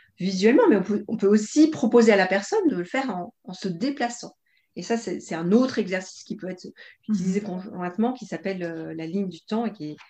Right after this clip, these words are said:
Speaker 1: qui est vraiment super.
Speaker 2: Mhm. Effectivement.
Speaker 1: Alors, euh, voilà. <laughs>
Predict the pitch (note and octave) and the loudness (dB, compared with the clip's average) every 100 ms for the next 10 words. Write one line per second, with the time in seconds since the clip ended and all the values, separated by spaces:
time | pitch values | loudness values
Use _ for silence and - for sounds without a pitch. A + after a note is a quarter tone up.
0 | _ _ - D#3+ E3+ F#3+ G#3 G#3 F3+ - | _ _ -10 -8 -6 -6 -6 -8 -10 -12
1 | E3+ _ _ _ - F#3 E3 E3 - _ | -14 _ _ _ -4 -2 -2 -4 -8 _
2 | _ _ - D#3 E3+ - F#3+ G3+ G3+ G#3 | _ _ -12 -6 -6 -4 0 2 2 0
3 | E3+ D#3+ D#3 D#3+ F3 - - _ - G3 | -2 -4 -10 -14 -16 -20 -20 _ -2 0
4 | C#3+ - - F#3+ G#3+ G#3+ F3+ - - | 0 -2 -10 -10 -8 -8 -8 -10 -18